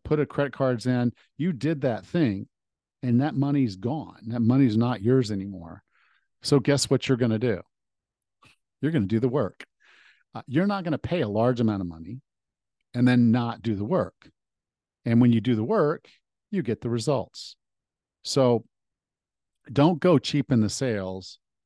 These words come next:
if this is important for you. If this is an important thing, like a true priority, then you're going to invest to make it happen. You're not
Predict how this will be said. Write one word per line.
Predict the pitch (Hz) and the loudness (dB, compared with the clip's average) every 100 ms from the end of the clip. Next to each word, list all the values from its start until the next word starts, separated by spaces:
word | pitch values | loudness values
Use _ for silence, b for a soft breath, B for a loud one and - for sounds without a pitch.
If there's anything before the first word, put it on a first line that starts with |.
| _ | _
if | 127 113 | -2 0
this | 127 113 | 0 -2
is | 107 107 | -2 -2
important | 101 123 113 101 95 | -2 -2 -4 -6 -8
for | 101 90 | -8 -10
you. | - | -10
If | 113 | -4
this | 190 202 247 | 2 2 0
is | 185 | 0
an | 165 | 2
important | 127 - 143 143 123 | 2 0 -2 -2 -2
thing, | - 95 | -4 -6
like | 92 101 135 | -6 -10 -10
a | |
true | - - - 170 175 | -10 -6 4 6 6
priority, | 160 - 143 120 131 147 104 92 90 - b b b b - | 2 -4 -2 0 0 0 -2 -6 -14 -20 b b b b 0
then | 113 | 2
you're | 110 160 180 | 6 6 4
going | 151 151 143 | 2 2 2
to | 135 135 | 0 -2
invest | 120 104 107 101 - - - _ _ _ _ | -2 -2 -4 -8 -12 -14 -18 _ _ _ _
to | - | 2
make | 120 90 - | 2 2 -10
it | |
happen. | - 123 113 - 87 82 _ _ _ _ _ - | -14 -12 -12 -12 -18 -18 _ _ _ _ _ -4
You're | 120 | 0
not | 113 131 147 | 2 0 -4